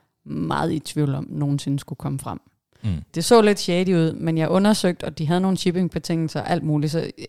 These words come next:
Speaker 1: de så legit nok ud, men det var alligevel nok til, at jeg tænkte, "Hmm, kan vide, om de fem hundrede kroner er tabt?"
Speaker 2: Ja, og det er jo det der, man skal gøre sin, sin forbehold, når man kigger på nye webshops.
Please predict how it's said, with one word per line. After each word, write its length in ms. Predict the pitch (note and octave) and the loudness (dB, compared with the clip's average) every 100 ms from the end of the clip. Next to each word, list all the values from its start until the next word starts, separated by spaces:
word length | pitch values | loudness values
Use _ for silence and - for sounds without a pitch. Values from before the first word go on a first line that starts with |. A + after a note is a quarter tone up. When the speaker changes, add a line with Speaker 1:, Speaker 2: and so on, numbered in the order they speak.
| E3+ - | -14 -6
Speaker 1:
de 80 | F#3 | 2
så 320 | G3+ G3 - | 4 6 4
legit 360 | F#3 G3+ B3+ C4 | 0 2 2 4
nok 220 | A3 A3 | 2 2
ud, 200 | - G3+ | 4 4
men 160 | F#3 F3 | 4 4
det 80 | F#3 | 6
var 60 | |
alligevel 420 | F3+ F#3+ G#3+ G3+ - | 6 4 2 0 0
nok 220 | F#3 F#3+ G3 | 2 2 2
til, 100 | - | 0
at 140 | F3+ E3 | 0 0
jeg 100 | D#3 | 0
tænkte, 320 | E3 D#3 - - | 0 0 -6 -4
"Hmm, 260 | E3 C#3+ - - - - - | 0 -2 -4 -20 -20 -20 -14
kan 120 | - | -6
vide, 80 | F3+ | 0
om 80 | G3+ | 0
de 100 | F#3 | 0
fem 160 | F3 E3+ | 0 0
hundrede 180 | E3+ | 0
kroner 220 | D#3+ D#3+ E3 | 0 -2 -2
er 40 | |
tabt?" 400 | - - - - - - _ _ G2+ | -4 -10 -12 -18 -20 -20 _ _ -4
Speaker 2:
Ja, 80 | G2 - | -4 2
og 80 | G#2 | 4
det 20 | |
er 80 | G#2+ | 6
jo 0 | |
det 80 | |
der, 80 | G#2 | 4
man 140 | F#2+ F#2 | 2 0
skal 140 | F2+ | -4
gøre 180 | - F2 | -4 -2
sin, 560 | F#2+ E2+ E2+ F#2 - - | 0 -2 -4 -8 -10 -8
sin 200 | - F2+ | -6 -2
forbehold, 420 | F2 G2 F2+ F2+ - | -2 -2 -4 -6 -12
når 60 | - | -8
man 100 | F2 | -4
kigger 200 | F#2+ F2+ | -2 -2
på 80 | F2 | -4
nye 180 | F2 F2 | -4 -4
webshops. 580 | E2+ - - - - | -6 -8 -12 -14 -16